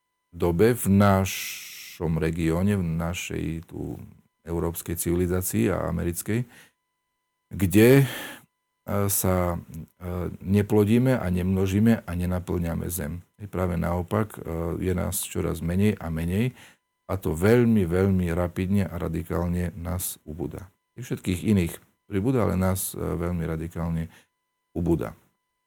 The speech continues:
A to nie je dobre, pretože, a, problém Zemegule nie je v počte ľudí vôbec. A to by nám Boh nejakým spôsobom povedal, alebo nejako by to obmedzil, alebo niečo podobné. A problém je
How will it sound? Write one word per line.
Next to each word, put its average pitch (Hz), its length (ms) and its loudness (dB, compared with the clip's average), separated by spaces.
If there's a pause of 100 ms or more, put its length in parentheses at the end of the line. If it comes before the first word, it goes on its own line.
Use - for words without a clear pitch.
(340)
A 92 80 2
to 104 160 4
nie 104 160 6
je 87 80 2
dobre, 80 320 -2
pretože, 98 720 2 (160)
a, 90 400 -4
problém 107 640 4
Zemegule 95 800 2
nie 123 240 6
je 80 160 2
v 78 80 -8
počte - 400 -10
ľudí 78 320 -4 (160)
vôbec. 82 360 -2 (680)
A 87 160 -2
to 90 140 2
by 87 100 0
nám 80 320 -2
Boh 85 160 -4
nejakým 85 380 -6
spôsobom 85 500 -6
povedal, 90 480 0
alebo 82 300 -2
nejako 82 340 -6
by 78 80 -14
to - 140 -14
obmedzil, 92 480 0
alebo 80 240 -6
niečo - 260 -14
podobné. 95 540 -2 (580)
A 85 720 -2
problém 95 560 2
je 87 160 -2